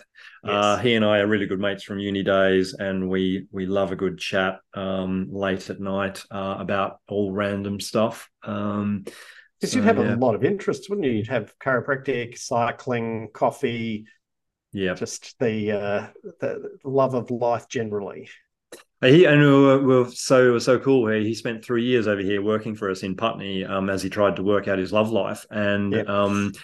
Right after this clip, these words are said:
Speaker 1: yeah, he ended up leaving after three years with a wife and a child. So, um, we are also available for total life solutions as opposed to just <laughs> chiropractic.
Speaker 2: Yeah, mission accomplished. It took him three years and he was back here then.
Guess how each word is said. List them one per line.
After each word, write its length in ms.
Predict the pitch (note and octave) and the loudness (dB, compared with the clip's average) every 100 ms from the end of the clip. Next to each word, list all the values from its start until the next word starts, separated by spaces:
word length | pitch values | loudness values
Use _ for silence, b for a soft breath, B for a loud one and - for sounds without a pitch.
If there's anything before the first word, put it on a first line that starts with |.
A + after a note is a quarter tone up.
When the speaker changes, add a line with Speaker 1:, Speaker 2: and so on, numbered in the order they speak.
| B B B | B B B
Speaker 1:
yeah, 140 | C#3 A#2 | 4 4
he 200 | A2+ A2+ | 6 4
ended 200 | A2+ A2 | 4 4
up 160 | A2 A2+ | 2 2
leaving 440 | B2 B2 A2 G#2 | 2 2 0 0
after 240 | G#2+ G#2+ | -2 -4
three 240 | G#2 A#2+ A2 | -4 0 2
years 360 | A2+ A2+ A2 | 2 0 -2
with 140 | A2+ A2 | -6 -4
a 40 | |
wife 280 | A#2 A#2+ A#2 | -2 -4 -2
and 100 | A#2 | -6
a 40 | |
child. 520 | A2 C#3 G3 F#2 E2+ - | -2 0 0 -2 -6 -6
So, 600 | A#2 A2+ A2+ A2 A2 A2+ | 0 4 4 4 2 -2
um, 380 | A2+ A2 A2+ A2 B B | -4 -4 -4 -8 B B
we 160 | A#2+ B2 | 2 6
are 140 | B2 | 8
also 320 | E3+ F#3 B2+ G#2+ | 8 6 4 6
available 560 | A2+ A2+ A2 G2+ G#2 | 4 4 4 2 -2
for 180 | - G#2 | -4 -12
total 480 | - - D3+ C#3 G2+ | -6 2 4 4 -2
life 200 | F#2+ F#2+ | -4 -6
solutions 840 | - F#2+ G2+ F#2+ G#2 G2+ G#2+ G#2+ - | -6 -4 -2 -2 -4 -2 -2 -2 -4
as 200 | G#2+ G#2+ | -4 -4
opposed 460 | A2 G#2+ G#2+ - | 2 4 4 2
to 380 | A#2 G#2 G#2 G2 | 2 4 2 0
just 300 | - - - | -2 -2 -2
<laughs> 60 | - | -2
chiropractic. 840 | A#2+ B2+ - - D3 - - - - - D3+ - - _ b b _ - | 2 2 2 0 -2 -10 -10 -10 -8 -4 -4 -2 -6 _ b b _ 0
Speaker 2:
Yeah, 120 | E3+ | 2
mission 300 | B2 - C#3 | 4 2 2
accomplished. 600 | A#2 E3 F3+ C#3+ G#2 - | 2 2 2 0 -2 -6
It 60 | - | -6
took 140 | - | -2
him 100 | C3+ | -2
three 240 | A2 D#3 B2 | 0 2 4
years 320 | D3 E3 C#3+ | 4 0 0
and 80 | C#3+ | 0
he 80 | C3 | 0
was 160 | A#2+ | -2
back 360 | - C#3+ - C3+ | -4 -4 -4 -4
here 260 | B2 G#2 - | -4 -6 -6
then. 260 | G2 - | -8 -8